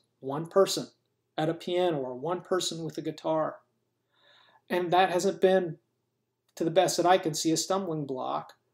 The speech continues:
because the focus has always been on the words of the song and the hearts that bring it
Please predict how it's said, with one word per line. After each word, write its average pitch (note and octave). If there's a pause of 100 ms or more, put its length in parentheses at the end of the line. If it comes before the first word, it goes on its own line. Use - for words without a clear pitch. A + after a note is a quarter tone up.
(160)
because E3
the E3
focus F#3
has D#3+
always E3
been C#3 (180)
on E3
the D#3+
words F3
of D#3
the C#3+
song D3+ (140)
and D#3
the -
hearts -
that D3+
bring E3+
it C3+